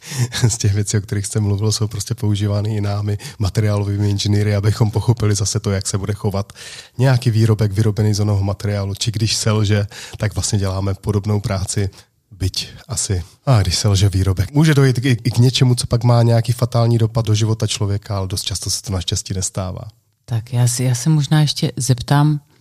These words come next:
Speaker 2: bavili jsme se o smrti Stalina. Měl jste dřív třeba zájem o historii jako, jako takovou, jak baví vás historie, anebo to je u vás vysloveně jako o tom profesním,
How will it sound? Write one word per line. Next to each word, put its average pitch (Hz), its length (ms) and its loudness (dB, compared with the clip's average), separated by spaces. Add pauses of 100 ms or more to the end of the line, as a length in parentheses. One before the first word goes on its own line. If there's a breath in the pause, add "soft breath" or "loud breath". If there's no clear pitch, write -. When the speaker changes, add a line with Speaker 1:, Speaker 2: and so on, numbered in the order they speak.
Speaker 2:
bavili 127 280 0
jsme - 180 0
se - 180 -4
o - 120 -4
smrti 131 580 -4
Stalina. 131 560 0 (220 loud breath)
Měl 151 220 6
jste 233 160 0
dřív 175 220 2
třeba 175 260 2
zájem 147 400 6 (100)
o 123 120 2
historii 123 920 2
jako, 143 340 -4
jako 127 240 -6
takovou, 127 360 -2
jak 185 140 -4
baví 127 240 2
vás 139 220 2
historie, 139 500 0
anebo 160 260 2
to - 100 0
je 139 120 4
u 131 100 -2
vás 131 200 2
vysloveně 131 440 4
jako 123 260 2
o 131 100 0
tom 147 180 4
profesním, 165 760 4